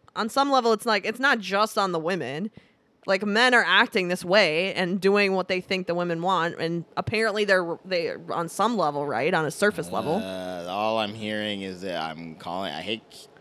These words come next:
Speaker 2: I hate calling back to old episodes, even though I want you guys to all listen to all the episodes, so you should go back.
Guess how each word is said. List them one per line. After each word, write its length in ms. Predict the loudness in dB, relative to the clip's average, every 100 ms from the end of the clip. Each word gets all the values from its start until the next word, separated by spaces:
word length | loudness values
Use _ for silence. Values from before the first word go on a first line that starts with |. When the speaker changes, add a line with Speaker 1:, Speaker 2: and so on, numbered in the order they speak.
| -20 -16
Speaker 2:
I 60 |
hate 240 | -8 -8 -6
calling 300 | -10 -8 -6
back 200 | -8 -8
to 60 |
old 200 | -10 -8
episodes, 440 | -8 -8 -8 -6 -8
even 160 | -12
though 60 | -10
I 120 | -8
want 260 | -8 -10 -8
you 60 |
guys 180 | -8 -6
to 60 | -4
all 200 | -4 -4
listen 200 | -8 -6
to 60 |
all 140 | -4 -4
the 80 |
episodes, 380 | -6 -8 -12 -10
so 80 | -12
you 100 | -12
should 200 | -8 -6
go 120 | -4
back. 240 | -2 -2